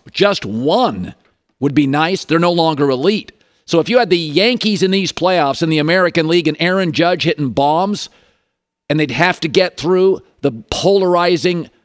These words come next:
Astros and Justin Verlander, and then on the National League side, you know, I, I get Bryce Harper.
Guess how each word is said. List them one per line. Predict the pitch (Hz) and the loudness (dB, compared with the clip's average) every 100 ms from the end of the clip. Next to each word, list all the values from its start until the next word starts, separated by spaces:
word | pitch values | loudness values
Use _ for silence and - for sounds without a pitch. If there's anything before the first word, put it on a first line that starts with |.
| _ | _
Astros | 151 185 165 175 185 180 | 0 0 0 0 0 0
and | 151 | -2
Justin | 127 175 - 160 | 0 0 0 -2
Verlander, | 147 185 180 185 196 | 0 0 0 -2 -2
and | - | -2
then | 147 160 | 0 0
on | 147 | 0
the | |
National | 143 165 185 - 175 | 0 0 0 -2 0
League | 185 151 | -2 -2
side, | - 165 180 185 135 _ _ _ _ _ _ _ _ _ _ _ _ _ _ | -2 0 0 -2 -4 _ _ _ _ _ _ _ _ _ _ _ _ _ _
you | 151 | -2
know, | 165 | 0
I, | 170 151 _ - | 0 -2 _ -2
I | 180 | 0
get | 185 117 | 0 0
Bryce | 147 165 180 - | 0 2 2 -2
Harper. | - 151 175 214 208 190 | -2 -2 0 -2 -4 -6